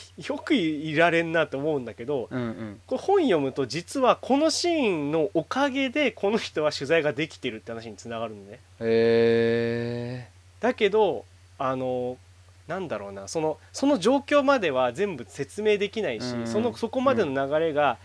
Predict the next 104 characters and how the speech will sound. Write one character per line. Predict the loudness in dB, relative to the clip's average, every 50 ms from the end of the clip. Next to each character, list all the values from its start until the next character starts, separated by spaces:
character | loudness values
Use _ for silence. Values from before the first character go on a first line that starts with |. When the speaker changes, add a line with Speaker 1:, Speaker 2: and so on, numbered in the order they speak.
| -20 -20 -20 -20 -20 -20 -20 -16 -4
Speaker 2:
う | -4
ん。 | -2
Speaker 1:
あ | -2
の、 | 0 -2 -4 -6
逐 | -6 -8 -10 -4 -2 -2
一 | -2 -2 -4 -6 -4 -2 -2 -2
説 | -2 -4 -6 -6 -2
明 | 0 0 0
さ | 2 2 2
れ | 2 2
な | 0 0 -2
い | -2
と、 | -2 0 -2 -2
そ | 0 0 0
の | 2 2 2 0 -2
カ | -6 -6 0
メ | 2 2
ラ | 4 4
を | 2
奪 | 4 4 4
わ | 4 4
れ | 2
た | 0 -2 -4
シ | -4 -4 -6 -6
ー | -6
ン |
が | -6 -6
ど | -4 -2 -2
ん | -2 -2
な | -4 -4
意 | -4
味 | -4 -4
が | -6 -6
あ |
っ | -8 -8
た | -14 -12
か | -12
っ | -12 -12
て | -12 -16
い | -14
う |
の | -12 -12
は | -8
分 | -4 -2
か | -2
ら | 0 0
な | -2
い | -2 -4
か | -4 -4
ら、 | -4 -2
Speaker 2:
う | -2
ん |
う | -4
ん | -4
う | -6
ん。 | -18 -20 -20 -20 -12 -8
Speaker 1:
ド | -8 -8
キ | -8 -8 -4
ュ | -2
メ | -2 -2
ン | -2 -2
タ | -4 -4
リ | -4 -2 -6
ー | -6
の | -8 -10
テ | -6 -4 -4
レ | -2 -2
ビ | -4 -4
と | -6 -10 -12
し | -10
て | -10 -6
は、 | -2 0 0 0 0 -2 -6 -20 -20 -20 -20 -14 -10
え | -8 -8 -8 -8
ー | -12
と、 | -12
説 | -10 -10 -10 -6 -4
明 | -4 -4
し | 0
て | -2 0
な | 0 0
い | -2
ん | -4
だ | -10
け | -14 -12
ど、 | -12 -12 -12 -12 -18 -20 -20 -20 -20 -20 -18 -12 -8
Speaker 2:
あ | -6 -6 -6 -6 -8 -10 -10 -12 -14
ー。 | -16 -18 -20 -20 -20 -18 -14
Speaker 1:
実 | -8 -8 -8 -8 -8 -2
際 | 2 2 2 2 0
は | -2 -2 -2 -2
め | -2 -4 -6
ち | -2 -4
ゃ | -4
く | -4 -6
ち | -10 -4 0
ゃ、 | 0 0 0
そ | 0 -2
の、 | -2 -2 -2 -2 -6 -18 -20 -20 -20 -20 -20 -8 -6
な | -4 -4
ん | -2
だ | -2 -2
ろ | -2 -2
う | -4
な、 | -6 -8